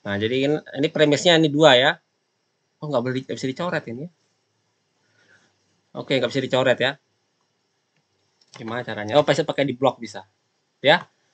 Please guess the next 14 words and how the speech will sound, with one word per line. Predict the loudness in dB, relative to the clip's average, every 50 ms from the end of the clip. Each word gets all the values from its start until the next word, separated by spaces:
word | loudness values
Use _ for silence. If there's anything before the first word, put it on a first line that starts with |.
| _ _
Semua | _ -2 0 2 4 6 6 6
mahasiswa | 6 4 2 0 -4 2 4 6 6 6
di | 4
kelas | 2 2 2 2 0
ini | 0 2
paham | 2 4 4
logika, | 2 0 -2 -8 _ 0 2 2 2 0 -6 _ _ _ _ _ _ _ 2
ya. | 4 4 4 2 -2 _ _ _ _ _ _ _ _ _ _ _ _ _ _ _ _ _
Terus | -8 -8 -6 0
Catherine | 0 0 2 2 2 4 4 4
mahasiswa | 4 4 2 2 -2 0 2 2 2
di | 2 2
kelas | 0 0 0 0 -2
ini. | -4 -4 -4 -6 -8 -12